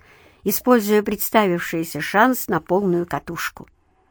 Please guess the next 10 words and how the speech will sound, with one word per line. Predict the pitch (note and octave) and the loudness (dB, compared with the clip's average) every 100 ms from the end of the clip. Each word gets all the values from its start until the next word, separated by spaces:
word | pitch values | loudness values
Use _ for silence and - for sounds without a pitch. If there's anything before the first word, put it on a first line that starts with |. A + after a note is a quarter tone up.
| _ _ _ _ _ - | _ _ _ _ _ 2
Не | A#3 C#4+ D4 C#4+ | 8 10 10 8
имея | C4+ B3 | 6 2
представления, | A3+ G#3 - G#3+ G#3+ G#3 G#3+ | -2 -8 -2 0 4 4 2
куда | G#3 C4 C4 C4+ | 0 4 4 4
ведёт | C4 A#3+ C4 B3 | 2 2 0 0
меня | A#3 A3+ A3+ | 2 2 2
эта | A3 | 0
неожиданно | A3 A3+ A3+ G3 A#3+ G#3+ G3+ G3+ - - - | 2 4 2 2 -2 -2 -2 -4 -8 -20 -6
возникшая | G#3 G#3 G#3 G#3 - G3+ | 0 2 2 -2 -4 -2
дорога, | G3+ G3 F#3 F3+ | 0 2 0 -2